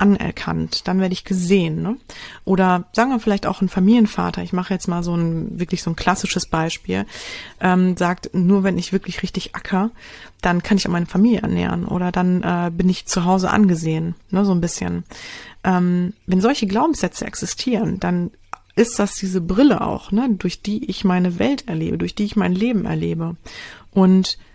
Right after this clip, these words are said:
da sollte man sich dann fragen, also das heißt, in dem Moment ist es nicht, ist dann Prio in meinem Leben, wel-, also ist dann die Arbeit und auch, obwohl sie mich stresst,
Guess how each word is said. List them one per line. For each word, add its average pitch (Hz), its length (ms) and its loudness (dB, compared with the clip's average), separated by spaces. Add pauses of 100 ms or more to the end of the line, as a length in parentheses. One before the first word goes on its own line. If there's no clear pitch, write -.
(580)
da 214 200 4 (160)
sollte 226 300 4
man 208 100 8
sich 208 120 4
dann 196 160 -2
fragen, 196 540 -2 (440)
also 185 160 2
das 185 220 0
heißt, 196 240 0
in 190 160 2
dem 202 160 8
Moment 247 640 4 (120)
ist - 160 -2
es - 220 -6
nicht, - 500 2 (380)
ist - 200 -6
dann 185 220 2
Prio 233 480 4
in 202 140 2
meinem 190 240 4
Leben, 220 520 2
wel-, 180 200 -4
also 170 340 -6 (240)
ist - 180 -4
dann 196 120 2
die 175 160 -4
Arbeit 175 560 -2 (680)
und 196 380 4 (480)
auch, 185 180 -2 (120)
obwohl 190 360 2
sie 180 80 0
mich 165 180 0
stresst, - 540 -4